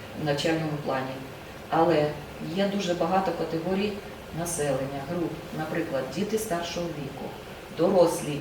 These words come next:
які колись займались і хочуть поновити навички. Вже багато дорослих запитували про, е, чи можна навчитись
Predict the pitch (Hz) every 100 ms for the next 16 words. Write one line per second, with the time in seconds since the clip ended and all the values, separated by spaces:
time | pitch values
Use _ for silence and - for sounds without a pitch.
0 | 147 165 160 185 185 185 180 170 165 160
1 | 151 180 208 214 - 175 160 165 170 190
2 | 185 160 156 170 165 151 135 123 - -
3 | - - - - - - 156 180 202 208
4 | 220 196 175 202 190 175 151 147 156 160
5 | 151 147 147 - 175 185 - - - -
6 | - - - - 151 147 143 139 139 156
7 | 165 190 175 151 143 165 -